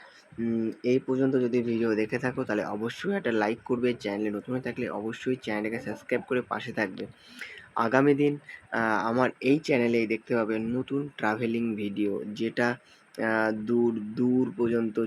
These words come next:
চলে যাব আমরা। উম, আর, আহ, প্রায় চার হাজার কিলোমিটার রাস্তা আমরা পাড়ি দেব।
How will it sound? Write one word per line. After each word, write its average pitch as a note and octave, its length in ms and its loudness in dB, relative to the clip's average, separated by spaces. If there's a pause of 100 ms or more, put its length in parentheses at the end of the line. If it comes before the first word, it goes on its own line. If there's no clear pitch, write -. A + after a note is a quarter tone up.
(120)
চলে G#2+ 280 2
যাব G#2+ 220 2
আমরা। G2+ 400 -2 (480)
উম, A2 220 -2
আর, G#2+ 520 2
আহ, G2+ 840 2
প্রায় G#2+ 400 0 (280)
চার A#2 340 4
হাজার A2+ 380 0
কিলোমিটার A2+ 540 -2
রাস্তা A2 380 0
আমরা A2 240 2
পাড়ি G#2+ 340 2
দেব। G#2 340 0